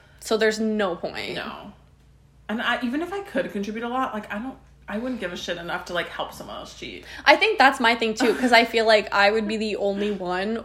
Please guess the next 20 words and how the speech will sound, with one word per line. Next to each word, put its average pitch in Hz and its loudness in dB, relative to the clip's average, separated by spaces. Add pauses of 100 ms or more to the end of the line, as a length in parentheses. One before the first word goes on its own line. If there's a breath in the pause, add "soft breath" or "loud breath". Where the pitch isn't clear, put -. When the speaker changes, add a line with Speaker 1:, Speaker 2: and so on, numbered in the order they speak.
Speaker 1:
with 196 -4
the 202 -4
information 196 0
that 202 2
other 196 0
people 202 -2
were 202 2
after, 185 2
so 262 4
it, 233 6
like, 233 2
wouldn't 226 4
even 220 0
be 214 -2
beneficial 185 -2
to 180 -10
me. - -12
Speaker 2:
No, 202 0
definitely 190 -2
not. 90 -6